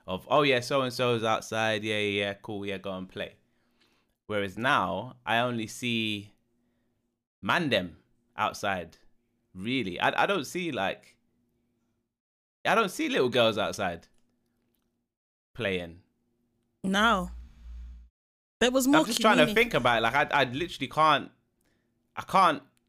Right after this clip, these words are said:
Speaker 1: think of the last time I saw, like, little girls and boys outside, just everybody just playing.
Speaker 2: I think the reason why it was like that back in the day is because of the community that we had. So, like,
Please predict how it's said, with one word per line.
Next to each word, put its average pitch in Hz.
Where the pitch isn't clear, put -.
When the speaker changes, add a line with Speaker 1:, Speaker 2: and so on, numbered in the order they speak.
Speaker 1:
think -
of 113
the 117
last 127
time 104
I 104
saw, 123
like, 110
little 113
girls 117
and 143
boys 113
outside, 120
just 113
everybody 117
just 107
playing. 104
Speaker 2:
I 240
think 269
the 254
reason 302
why 247
it -
was 196
like 202
that 170
back 180
in 180
the 175
day 175
is 180
because 180
of 185
the 180
community 190
that 170
we 170
had. 170
So, 196
like, 185